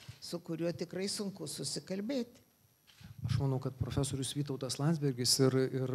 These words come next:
Speaker 2: ir Irena, e, palietė labai, labai daug klausimų, kuriems kiekvienam iš jų galim skirti po atskirą diskusiją. Aš labai sa-, savavališkai ir savanaudiškai išskirsiu tik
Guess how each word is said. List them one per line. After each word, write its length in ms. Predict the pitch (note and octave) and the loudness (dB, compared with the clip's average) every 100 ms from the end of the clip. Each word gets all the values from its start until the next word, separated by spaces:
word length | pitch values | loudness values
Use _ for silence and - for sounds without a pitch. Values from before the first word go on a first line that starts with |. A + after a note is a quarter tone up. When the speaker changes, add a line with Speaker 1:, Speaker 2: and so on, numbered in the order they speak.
| C3 | 0
Speaker 2:
ir 240 | C3 B2+ C3+ | 0 -4 -2
Irena, 480 | C#3 C3 D3 D3+ D3+ | -4 0 4 4 2
e, 280 | D3 C3+ C3 - | -2 0 0 0
palietė 400 | D#3+ D3+ C#3+ D3 | 4 6 6 6
labai, 540 | C3+ C3+ A#2+ B2+ G3 | 6 4 2 4 6
labai 380 | D#3 D3 C#3+ F3 | 6 4 6 6
daug 180 | D3+ D3+ | 6 4
klausimų, 640 | C#3+ E3+ G#3+ F#3+ D3 C3+ B2+ A#2+ - _ - | 4 2 4 4 2 2 0 -4 -18 _ 0
kuriems 400 | D#3 E3+ F3+ - | 6 8 6 2
kiekvienam 500 | - D3+ E3 G#3 F3+ | -4 0 6 8 10
iš 140 | C3+ - | 8 6
jų 80 | B2+ | 2
galim 320 | D3+ D#3+ D3 | 0 2 2
skirti 400 | C#3+ E3 D#3 D3+ | 2 2 2 0
po 160 | D3 E3+ | 2 2
atskirą 360 | E3+ - D#3 | 2 4 4
diskusiją. 580 | C#3+ C#3 - G3 G#3 G3 G3 - - | 4 0 -2 0 6 6 4 -14 -10
Aš 260 | D3+ - E3+ | -6 -2 -2
labai 360 | C#3+ D3 F#3 | 0 4 6
sa-, 260 | G#3+ - F3 | 6 6 2
savavališkai 840 | E3 - D3+ D3 D#3+ F3 D#3+ - D3+ | 2 2 4 4 4 2 0 -2 -2
ir 100 | C#3+ | 2
savanaudiškai 680 | D3 D3+ E3 F3 D#3 - D#3+ | 4 6 6 6 4 2 0
išskirsiu 400 | - F#3 F3+ | 2 2 2
tik 120 | D3+ | 0